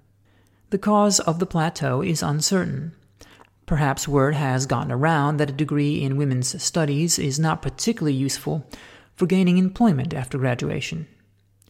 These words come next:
Perhaps women are not enrolling in or are dropping out from women's studies programs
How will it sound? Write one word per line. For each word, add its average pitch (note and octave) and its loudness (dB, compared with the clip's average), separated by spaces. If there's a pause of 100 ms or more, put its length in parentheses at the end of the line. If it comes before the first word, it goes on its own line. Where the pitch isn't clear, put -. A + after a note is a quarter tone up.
(140)
Perhaps B2 -4
women B2+ 0
are B2 -2
not B2 -2
enrolling D3 2
in E3+ 0
or C3+ 0
are C3 0
dropping C3+ -2
out F#3 0
from D3 0
women's C3+ 0
studies C3+ -2
programs E3+ 0